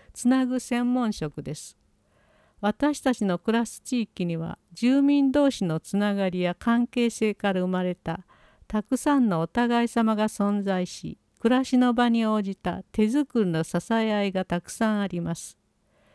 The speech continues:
地域の宝物である人や文化や既存の取り組みを教えていただきながら、地域の一員として支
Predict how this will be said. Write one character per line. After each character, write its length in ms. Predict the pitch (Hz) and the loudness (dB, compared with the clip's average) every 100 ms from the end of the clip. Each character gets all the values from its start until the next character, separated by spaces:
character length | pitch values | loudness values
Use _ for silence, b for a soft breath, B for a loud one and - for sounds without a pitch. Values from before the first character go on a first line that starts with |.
| b b | b b
地 240 | - 311 285 | -2 2 2
域 180 | - | 0
の 140 | 196 175 | 0 0
宝 480 | - 202 - 262 262 | -2 -2 2 2 4
物 300 | 254 247 240 | 4 2 0
で 180 | 226 | 0
あ 80 | 214 | -2
る 220 | 190 165 - | -2 -6 -10
人 340 | - - - 262 | -20 -8 0 2
や 220 | 262 240 | 2 0
文 300 | 226 285 262 | 2 4 4
化 160 | - 185 | 2 0
や 160 | 170 | 0
既 120 | - | -4
存 260 | - - 262 | -6 0 4
の 200 | 254 247 | 4 2
取 240 | - 226 | 2 0
り 60 | 247 | 0
組 260 | - 240 240 | 0 2 2
み 60 | |
を 120 | 220 190 | 2 0
教 60 | - | 0
え 120 | 240 | -2
て 160 | 226 214 | 0 -2
い 60 | 208 | -2
た 140 | 214 | 0
だ 140 | 208 | -2
き 120 | 202 196 | -2 -2
な 180 | 185 | -2
が 100 | 170 | -2
ら、 220 | 156 156 180 _ b b b b _ _ | -4 -8 -12 _ b b b b _ _
地 240 | - 302 | 0 2
域 180 | 277 214 | 2 2
の 140 | 180 | 0
一 220 | 165 - - | 0 -2 2
員 240 | 240 220 | 4 2
と 180 | - 202 | 0 -4
し 160 | - | -4
て 280 | - 185 180 _ | -6 -4 -4 _
支 220 | - - | -12 -2